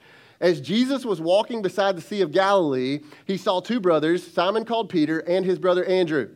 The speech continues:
What were they doing? They were fishing. They were casting a net into the lake because they were fishermen. And verse nineteen, Jesus said, "Come," what'd he say? "Follow me." Jesus said, "I'm gonna send you out to fish for people." They didn't fully know what that meant at that point, but that's what he said.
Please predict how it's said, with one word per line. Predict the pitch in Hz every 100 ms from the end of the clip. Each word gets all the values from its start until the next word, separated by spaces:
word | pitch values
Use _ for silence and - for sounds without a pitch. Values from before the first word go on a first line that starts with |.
| _ _ _ _
What | - 180
were | 208
they | 214
doing? | 202 151 101
They | 143
were | 190
fishing. | 190 247 233 127 101
They | 131
were | 135
casting | 220 220 226 220
a |
net | 208 202 196 185
into | 220 240
the | 226
lake | 202 165 160 160 -
because | - 170 170
they | 165 170
were | 170
fishermen. | 170 170 143 113 98 - -
And | 156 160
verse | 170 220 220
nineteen, | 220 220 208 190 156
Jesus | 196 202 214
said, | - 175 156 -
"Come," | 247 277 240 185 180 185 185 -
what'd | 180 185
he |
say? | 180 127 - - _ _ _ _ _ _
"Follow | - 185 180 196
me." | 196 185 113 - _ _ - - _ _
Jesus | - 196 214 -
said, | 208 175 -
"I'm | 196
gonna | 277 247
send | 196 190
you | 185
out | 180 185 -
to | 151
fish | 208 208
for | -
people." | 190 220 - -
They | 123
didn't | 131 147
fully | 175 185
know | 202
what | 208
that | 240 262
meant | 285
at | 226
that | 175
point, | 160 170 180
but | 117
that's | 120
what | 156 190
he |
said. | 226 214 175